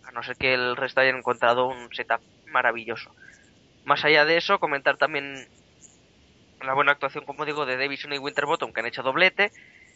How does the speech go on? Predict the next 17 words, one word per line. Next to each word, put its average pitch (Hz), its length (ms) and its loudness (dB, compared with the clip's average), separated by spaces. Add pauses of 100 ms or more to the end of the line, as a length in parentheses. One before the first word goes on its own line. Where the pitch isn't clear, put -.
(240)
Eh, 170 240 2
ha 160 60 6
mantenido 165 380 0
el 170 60 0
ritmo 160 580 -4
constante 156 340 -4
durante 123 280 -4
toda 147 160 2
la 165 140 4
carrera 160 260 0
y - 20 -12
se - 100 -12
han 147 60 -10
aprovechado 135 420 -6
al - 40 -18
final 127 220 -4
del 123 540 -8